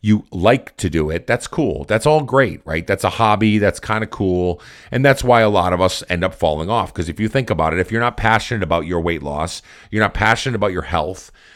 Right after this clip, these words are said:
you're not passionate about weightlifting or whatever it is that you're really trying to be able to work towards,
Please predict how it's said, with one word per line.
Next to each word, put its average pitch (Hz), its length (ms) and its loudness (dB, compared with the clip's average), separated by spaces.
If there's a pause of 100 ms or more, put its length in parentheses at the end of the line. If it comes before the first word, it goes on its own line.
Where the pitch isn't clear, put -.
(100)
you're 104 80 -4
not 107 120 0
passionate 110 400 2
about 104 280 2
weightlifting 98 600 -2
or 101 60 -4
whatever 101 380 0
it 107 40 2
is 107 160 0
that 104 100 -6
you're 92 140 -4
really 92 240 -2
trying 98 240 -4
to 85 60 -4
be 85 80 -2
able 82 100 -2
to 82 60 -6
work 110 260 -4
towards, 76 400 -4